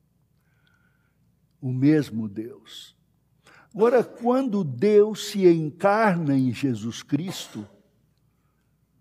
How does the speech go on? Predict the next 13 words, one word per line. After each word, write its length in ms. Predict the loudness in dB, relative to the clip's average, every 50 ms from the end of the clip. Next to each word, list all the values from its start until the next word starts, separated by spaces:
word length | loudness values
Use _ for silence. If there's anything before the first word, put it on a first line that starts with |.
| _ _ _ _ _ _ _ _ _ _ _ _ _ _
aí 440 | 2 6 6 8 8 6 6 6 6
há 140 | 6 6
uma 400 | 4 4 2 0 2 2 2 2
coisa 400 | 2 6 6 6 8 8 6 4
que 220 | 4 2 2 0 0
é 40 | 0
difícil 840 | -2 -8 -6 -4 -4 -4 -4 -2 2 4 4 4 4 2 0 0 0
de 160 | 0 0 -2
entender. 960 | -2 -2 0 2 2 2 2 2 2 2 2 0 -2 -6 -10 -18 -20 -20 _ _ _ _ _ _ _ _ _
Deus 560 | -16 -4 6 8 10 10 10 8 2 -2 -6
se 100 | -6 -6
fez 400 | -6 -4 -2 0 0 0 0 -2
homem. 560 | -6 -6 -6 -6 -8 -8 -10 -10 -12 -18 -20